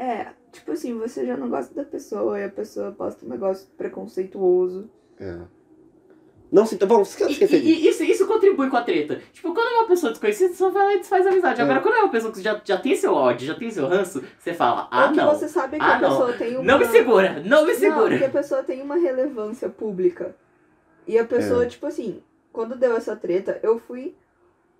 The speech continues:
Speaker 1: olhar o, a pessoa foi, tipo, foi um, um texto que teve um,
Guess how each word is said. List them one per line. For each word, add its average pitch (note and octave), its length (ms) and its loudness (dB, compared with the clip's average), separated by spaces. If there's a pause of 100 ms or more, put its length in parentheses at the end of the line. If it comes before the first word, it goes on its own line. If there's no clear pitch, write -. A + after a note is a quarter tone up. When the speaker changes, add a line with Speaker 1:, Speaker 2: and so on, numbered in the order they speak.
Speaker 1:
olhar A#3 640 -2
o, F3+ 420 2
a A3+ 80 -8
pessoa C4+ 320 -4
foi, D3+ 140 -2
tipo, - 320 -14 (1200)
foi C#4 240 -2
um, D4+ 200 -8
um F4 60 -2
texto - 280 0
que B3 160 -18
teve A#3+ 240 -4
um, B3+ 300 -8